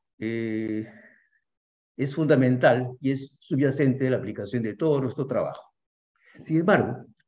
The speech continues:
la experiencia nos dice que no necesariamente hemos cumplido con todos los requisitos éticos, o no necesariamente se puede cumplir con todos los requisitos éticos. ¿Por qué?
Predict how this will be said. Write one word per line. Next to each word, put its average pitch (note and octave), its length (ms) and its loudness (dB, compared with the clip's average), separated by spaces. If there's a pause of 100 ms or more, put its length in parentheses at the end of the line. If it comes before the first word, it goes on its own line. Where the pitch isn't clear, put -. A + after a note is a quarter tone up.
(220)
la G#2+ 160 -4
experiencia C#3 480 0
nos F3 160 2
dice D3 420 -2 (280)
que - 260 -2
no C#3+ 240 6
necesariamente C#3 1040 2 (380)
hemos B2 520 2 (640)
cumplido B2 540 2
con C3 400 0
todos C#3 280 2
los A2+ 160 0
requisitos A2+ 540 -6
éticos, - 540 -6 (220)
o A2 120 -2
no A#2+ 100 2
necesariamente C3+ 640 2
se G2+ 140 -6
puede D3 300 2
cumplir B2+ 320 -2
con F#2 160 -6
todos A#2 180 -2
los G#2+ 100 -4
requisitos G#2+ 520 -8
éticos. G#2+ 420 -4 (640)
¿Por B2 180 -2
qué? - 380 4